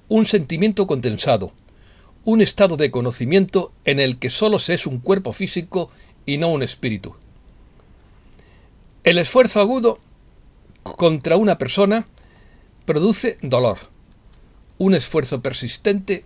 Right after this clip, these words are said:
produce incomodidad. Sobrevivir significa vivir en condiciones adversas o con medios escasos. Pero la so-, sobrevivencia también puede significar alcanzar algo por encima de la necesidad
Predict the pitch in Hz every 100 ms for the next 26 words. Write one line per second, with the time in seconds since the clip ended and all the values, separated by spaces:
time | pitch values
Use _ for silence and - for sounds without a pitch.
0 | _ - 123 185 - 190 - 135 127 -
1 | 123 110 113 107 - _ - _ _ -
2 | _ - - - - _ _ - - _
3 | _ _ - 185 165 196 214 277 262 -
4 | - - 170 147 147 127 233 196 156 170
5 | 202 139 143 127 123 196 196 147 117 196
6 | - 190 - - - - 131 131 135 170
7 | 190 135 120 - 120 - - - - -
8 | - - - - - - - - 170 170
9 | 170 - 160 - - - 156 160 151 175
10 | 254 - 147 196 - - - - - -
11 | 156 160 240 208 - 208 180 160 127 131
12 | 123 120 175 202 - - 147 139 147 143
13 | 226 185 175 185 160 139 123 113 196 190
14 | 135 117 117 151 135 180 156 117 139